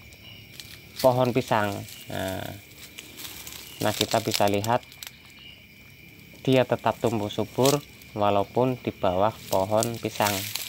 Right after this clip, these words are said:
walaupun di bawah pohon alpukat, misalnya,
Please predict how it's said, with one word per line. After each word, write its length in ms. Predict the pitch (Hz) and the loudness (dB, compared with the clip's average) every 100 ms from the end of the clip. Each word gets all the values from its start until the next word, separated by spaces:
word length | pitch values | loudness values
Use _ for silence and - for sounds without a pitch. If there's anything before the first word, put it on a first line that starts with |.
| - - - - - - - - - - - - | -10 -8 -10 -10 -16 -14 -14 -10 -10 -10 -6 2
walaupun 400 | 107 120 117 131 127 113 | 4 4 4 2 2 2
di 80 | 120 - | 0 4
bawah 240 | 113 107 104 - - - - - - - - - - | 4 4 2 -4 -16 -12 -8 -8 -8 -10 -12 -12 0
pohon 320 | 117 113 113 | 4 4 2
alpukat, 560 | 113 - 107 123 120 110 | 0 0 0 2 0 0
misalnya, 480 | 104 98 95 - | -2 -4 -4 -6